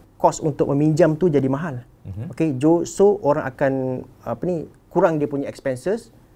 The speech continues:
Speaker 1: money supply berkurang, ah, permintaan akan jatuh dan juga,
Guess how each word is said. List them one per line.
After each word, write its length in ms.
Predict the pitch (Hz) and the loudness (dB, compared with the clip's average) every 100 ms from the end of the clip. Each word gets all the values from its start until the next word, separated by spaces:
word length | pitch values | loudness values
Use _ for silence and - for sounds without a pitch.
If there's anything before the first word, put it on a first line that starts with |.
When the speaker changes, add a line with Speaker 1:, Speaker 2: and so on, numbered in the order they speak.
| _ - | _ -2
Speaker 1:
money 180 | 139 151 | 0 0
supply 320 | 143 147 139 | -4 -4 -2
berkurang, 540 | 127 123 139 185 196 - _ _ _ _ _ - | -4 -6 -8 -8 -12 -18 _ _ _ _ _ -2
ah, 80 | 120 | 0
permintaan 480 | 131 131 123 120 | 2 2 0 -2
akan 200 | 120 123 123 | -2 -2 0
jatuh 400 | 120 - 226 226 - | 0 0 -2 -4 -8
dan 240 | 123 120 | -4 -2
juga, 240 | 123 156 | 2 0